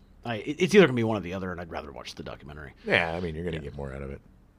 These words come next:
Speaker 1: The female leads, Rachel Ticotin and Sharon Stone, were chosen in part for their athleticism,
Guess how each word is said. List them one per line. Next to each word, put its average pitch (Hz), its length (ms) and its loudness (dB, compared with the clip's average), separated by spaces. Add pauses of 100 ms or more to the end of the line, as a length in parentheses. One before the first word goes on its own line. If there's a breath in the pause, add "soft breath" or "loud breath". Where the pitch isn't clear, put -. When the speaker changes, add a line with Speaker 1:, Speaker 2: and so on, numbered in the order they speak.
(240)
Speaker 1:
The 151 100 6
female 214 380 10
leads, 139 360 8
Rachel 143 300 4
Ticotin 156 640 4
and 110 400 0 (140)
Sharon 110 320 0
Stone, 160 520 4
were 127 100 0
chosen 139 340 4
in 123 140 0
part 127 240 -2
for 135 120 -4
their 107 220 -2
athleticism, 156 680 2